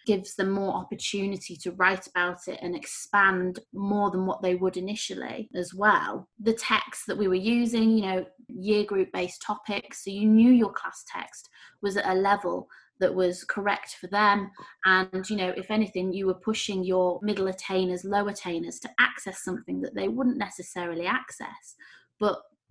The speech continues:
they were going to have to access it for their assessments. So doing that, we would have a mixture of whole class guided reading to just doing, you know, a carousel of guided reading. So we do alternate it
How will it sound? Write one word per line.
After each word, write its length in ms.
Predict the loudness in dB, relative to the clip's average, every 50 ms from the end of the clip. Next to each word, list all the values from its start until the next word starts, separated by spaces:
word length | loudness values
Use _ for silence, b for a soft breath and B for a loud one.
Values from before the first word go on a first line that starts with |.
| -12 -4
they 160 | -2 2 2
were 100 | 2 2
going 220 | 2 0 0 -2
to 80 | -2 -2
have 220 | -4 -4 -4 -4
to 120 | -6 -6 -4
access 360 | -4 -6 -8 -12 -12 -10 -10
it 140 | -12 -12 -10 _
for 160 | -8 -8 -6
their 140 | -8 -10 -10
assessments. 800 | -8 -6 -6 -6 -6 -8 -10 -10 -8 -6 -8 -8 -10 -14 -18 b b b b b b b b -6
So 420 | -2 2 2 2 2 2 -2 -6 -12 _ _ _ -12 -12 -4
doing 300 | 0 2 2 4 4 4
that, 220 | 4 4 2 0 -2
we 100 | -4 -4
would 100 | -2 -4
have 160 | -4 -4 -2
a 40 | -4
mixture 440 | -4 -4 -6 -10 -10 -6 -4 -4
of 100 | -4 -4
whole 220 | -4 -4 -4 -4 -4
class 280 | -4 -8 -10 -10 -10 -8
guided 320 | -4 -4 -4 -4 -4 -4 0
reading 480 | 2 2 2 2 2 0 -2 -2 -4 -6 -10
to 80 | -14 -8
just 260 | -6 -8 -8 -6 -6
doing, 240 | -4 -4 -4 -2 -2
you 100 | -2 -4
know, 180 | -4 -4 -6 -8 -10
a 60 | -12 -12
carousel 640 | -8 -4 -2 -2 -2 -4 -6 -4 -2 -2 -2 -2
of 100 | -2 -4
guided 340 | -4 -4 -2 -2 -4 -6 -4
reading. 300 | -4 -4 -4 -4 -8 -10
So 120 | -8 -8
we 80 | -8 -6
do 200 | -4 -6 -4 -4
alternate 600 | -4 -4 -6 -8 -10 -10 -8 -8 -8 -10 -10 -10
it 120 | -10 -10